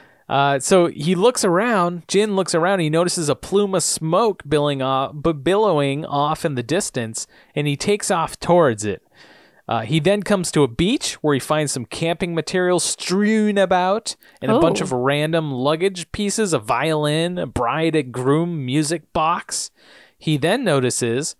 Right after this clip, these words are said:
Speaker 1: two dead dudes lying in the sand close by.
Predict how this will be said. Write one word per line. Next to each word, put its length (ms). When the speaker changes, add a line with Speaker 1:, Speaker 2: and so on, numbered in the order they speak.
Speaker 1:
two 200
dead 340
dudes 340
lying 300
in 80
the 80
sand 460
close 340
by. 440